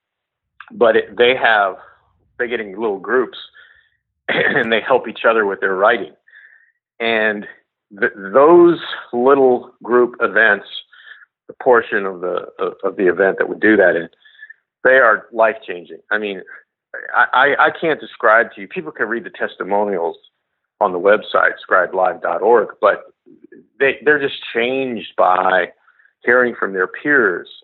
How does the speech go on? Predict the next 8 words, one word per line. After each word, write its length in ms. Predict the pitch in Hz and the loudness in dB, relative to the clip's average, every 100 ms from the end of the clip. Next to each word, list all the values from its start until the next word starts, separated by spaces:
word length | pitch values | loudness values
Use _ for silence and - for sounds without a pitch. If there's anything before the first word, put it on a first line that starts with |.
| - | -4
Um, 400 | 101 95 90 90 _ _ _ _ _ _ _ _ | 0 0 -2 -10 _ _ _ _ _ _ _ _
and, 340 | 127 120 120 110 | -2 0 0 0
and 240 | 127 120 | -4 -2
then 560 | 110 175 196 120 113 123 - - _ - | 2 4 4 4 2 -4 -16 -20 _ -8
the 60 | |
relationships 680 | 120 120 135 156 - - 120 - | -6 0 0 -2 -10 -8 -10 -10
continue, 800 | 104 - - 170 170 113 87 90 - | -16 -14 -4 -2 0 0 -2 -4 -10
Chase, 360 | - 113 104 107 | 0 2 2 0